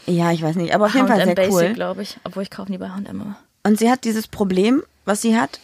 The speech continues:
Speaker 1: so ein bisschen jetzt in die Hand genommen und ist gerade auf dem Weg dazu, ihr eigenes Modelabel aufzuziehen.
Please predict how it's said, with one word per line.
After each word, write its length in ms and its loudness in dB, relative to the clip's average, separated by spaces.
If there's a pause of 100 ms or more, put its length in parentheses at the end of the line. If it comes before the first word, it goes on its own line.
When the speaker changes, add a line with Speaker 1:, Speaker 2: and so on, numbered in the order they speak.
Speaker 1:
so 160 -2
ein 60 2
bisschen 240 0
jetzt 120 0
in 80 -2
die 120 2
Hand 200 0
genommen 420 2 (520)
und 380 2
ist 240 -8
gerade 580 0
auf 160 -2
dem 220 -2
Weg 340 0
dazu, 720 -4
ihr 180 -2
eigenes 360 0
Modelabel 720 2
aufzuziehen. 680 0